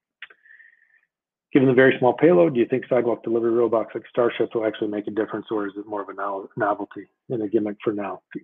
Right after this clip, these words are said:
good question. Great question. Um, I'm not sure if I really know. I, I think that, I think all of these kind of,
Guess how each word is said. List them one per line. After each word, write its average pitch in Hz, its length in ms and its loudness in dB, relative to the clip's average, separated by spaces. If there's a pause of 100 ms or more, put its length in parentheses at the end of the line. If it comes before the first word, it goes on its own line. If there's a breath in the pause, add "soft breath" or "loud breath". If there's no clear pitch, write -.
(120)
good 185 200 0
question. 147 340 2 (160)
Great 127 140 -2
question. - 400 -10 (480 loud breath)
Um, 127 320 4 (600)
I'm 170 80 2
not 170 160 8
sure 165 140 8
if 156 100 4
I 165 60 6
really 151 360 8
know. 135 460 4
I, 139 140 4
I 165 240 4
think 156 320 0
that, 127 180 2 (520)
I 170 100 6
think 175 180 2
all 147 200 8
of 127 100 6
these 123 200 4 (420)
kind 139 120 -4
of, 117 160 0